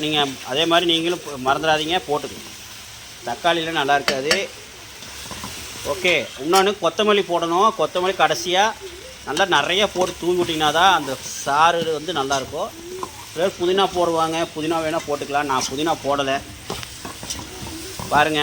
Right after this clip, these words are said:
வணக்க வணக்க அப்படியே அந்த வாசம் அப்படியே தூக்குது. ஃப்ரெண்ட்ஸ், இன்னும் கொஞ்சம் போட்டுக்கலாம், உப்பு கொஞ்சம், தக்காளி வணங்குறதுக்காக. உப்பு கொஞ்சம் போட்டிங்கன்னா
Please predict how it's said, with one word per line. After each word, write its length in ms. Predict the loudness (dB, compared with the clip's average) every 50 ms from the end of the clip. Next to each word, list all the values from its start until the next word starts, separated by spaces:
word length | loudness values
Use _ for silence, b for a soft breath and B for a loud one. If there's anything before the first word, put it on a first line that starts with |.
| 4 4
வணக்க 180 | 4 2 2 0 0
வணக்க 200 | 0 0 0 0
அப்படியே 180 | 0 0 0 -2
அந்த 100 | -2 0 2
வாசம் 280 | 2 2 2 2 0 -4
அப்படியே 180 | -2 -4 -6 -6 -6
தூக்குது. 340 | -6 -6 -4 -4 -4 -4 -4 -6 -8 -8 -10 -10 -10 -10 -10 -10 -12 -12 -12 -10 -10 -8 -8 -8 -10 -10 -8 -10 -10 -10 -12 -14 -16 -16 -14 -10 -2
ஃப்ரெண்ட்ஸ், 300 | 2 2 2 2 2 0 -2
இன்னும் 160 | 0 2 2 2
கொஞ்சம் 180 | 2 2 2 2
போட்டுக்கலாம், 300 | 2 4 4 4 4 2
உப்பு 120 | 0 -2 -2 0
கொஞ்சம், 260 | 2 2 2 2 2 0
தக்காளி 280 | 0 2 2 2 2 2
வணங்குறதுக்காக. 580 | 2 2 0 0 -2 0 0 0 0 0 0 0 0 0 -2 -4 -6 -4 -4 -4 -6 -8 -10 -14 -14 -14 -14 -14 -14 -14 -14 -14 -14 -12 -12 -12 -12 -12 -12 -12 -12 -12 -14 -14 -14 -14 -14 -14 -12 -10 -10 -8
உப்பு 120 | -2 2 2 4
கொஞ்சம் 220 | 4 4 2 4
போட்டிங்கன்னா 380 | 4 4 4 4 4 4 6